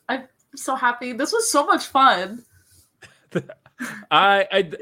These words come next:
Speaker 2: I tell people all the time, like, Day After Dynamite is fun just 'cause it's, it's a really simple show that we don't have to, like, even do a whole lot of prep for, as long as you watch Dynamite and have opinions on it. Um, but I always appreciate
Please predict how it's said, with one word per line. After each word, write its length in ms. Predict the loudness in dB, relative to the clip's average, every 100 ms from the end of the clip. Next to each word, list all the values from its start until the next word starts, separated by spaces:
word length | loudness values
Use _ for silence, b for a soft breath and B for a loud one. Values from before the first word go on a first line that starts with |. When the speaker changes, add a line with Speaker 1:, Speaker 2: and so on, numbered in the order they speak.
| 0
Speaker 2:
I 120 | 0
tell 220 | 4 2
people 240 | 2 0 0
all 160 | 0
the 60 | -2
time, 180 | -4 -4
like, 120 | 0
Day 100 | 2
After 180 | 2 0
Dynamite 420 | -2 -2 -4 -6
is 140 | -8
fun 300 | -10 -10 -10
just 200 | -14 -14
'cause 280 | -12 -14 -16 b b b b _
it's, 320 | -20 -20 _ _ _ _
it's 220 | -20 _
a 80 | -12
really 340 | 0 2 2 0
simple 320 | -4 -6 -8
show 260 | -6 -6 -6
that 200 | -6 -8 _
we 120 | -6 -2
don't 180 | -2
have 240 | -2 -10 -8
to, 80 | -6
like, 240 | -6 -8
even 180 | -14 -16
do 240 | -14 -12
a 20 |
whole 180 | -8 -8
lot 160 | -8 -10
of 80 | -8
prep 200 | -10 -10
for, 180 | -10
as 100 | -10
long 200 | -10 -14
as 80 | -16
you 60 | -16
watch 320 | -14 -14 -14 _ b b -10
Dynamite 420 | -10 -6 -8 -6
and 40 |
have 160 | -8 -8
opinions 460 | -10 -14 -16 -12
on 140 | -12 -12
it. 120 | -14 b b _ -12
Um, 540 | -8 -6 -8 -10 -14 -20 _
but 240 | -4 -4 -2
I 140 | -2
always 200 | -2 -6
appreciate 640 | -10 -12 -12 -10 -10 -10